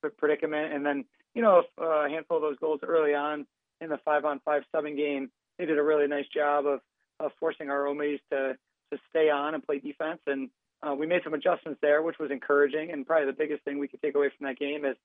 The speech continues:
some of the on-the-fly adjustments we made on the defensive end. But, um, you know, we expect more of our rope unit, and, and I, I know that we're, we're taking that one pretty personally. And, um,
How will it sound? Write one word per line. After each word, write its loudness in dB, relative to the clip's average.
some -2
of -2
the -6
on-the-fly 2
adjustments 0
we -2
made -2
on -2
the -4
defensive -4
end. 0
But, 0
um, -2
you 2
know, 10
we 4
expect 0
more 4
of 4
our 6
rope 4
unit, -2
and, -6
and -4
I, 0
I 0
know 2
that 2
we're, 2
we're -2
taking -2
that -4
one -6
pretty 0
personally. -2
And, -6
um, -2